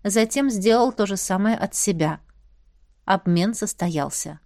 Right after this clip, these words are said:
Попрощавшись, магистр принялся прятать браслет, а я направилась к выходу.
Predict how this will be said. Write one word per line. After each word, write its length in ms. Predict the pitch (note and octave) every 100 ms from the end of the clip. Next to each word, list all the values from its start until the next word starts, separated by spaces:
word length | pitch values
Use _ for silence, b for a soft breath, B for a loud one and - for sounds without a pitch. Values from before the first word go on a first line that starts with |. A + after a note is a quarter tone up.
| _ _ _ _ _ _
Попрощавшись, 920 | D4+ D4 D4+ C#4+ - D#4+ - A3 -
магистр 500 | A3+ B3 C4 D4 C4
принялся 580 | - A#3+ A#3+ A#3+ - C4
прятать 400 | - A#3 A3 G#3
браслет, 560 | G#3 A3+ - C4 E4 -
а 100 | A#3+
я 140 | B3 C#4+
направилась 600 | C#4+ - G#3+ G#3 A3 A3
к 100 | -
выходу. 540 | F3 D3+ D#3+ D3 C#3+